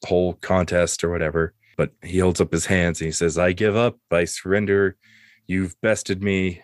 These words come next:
I mean, I mean, this nun with a gun shot me. So I'm,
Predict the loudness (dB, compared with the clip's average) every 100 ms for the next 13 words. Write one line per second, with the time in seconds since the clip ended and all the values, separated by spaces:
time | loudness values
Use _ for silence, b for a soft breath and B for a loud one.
0 | -14 -6 -4 -4 -4 -8 _ _ _ _
1 | _ _ -8 -4 -2 -2 -4 -2 0 0
2 | -6 -16 -12 -4 2 4 4 2 0 -2
3 | -2 2 2 2 -2 0 0 0 -4 -10
4 | -12 _ _ _ _ _ _ -10 0 2
5 | 2 0 0 2 -2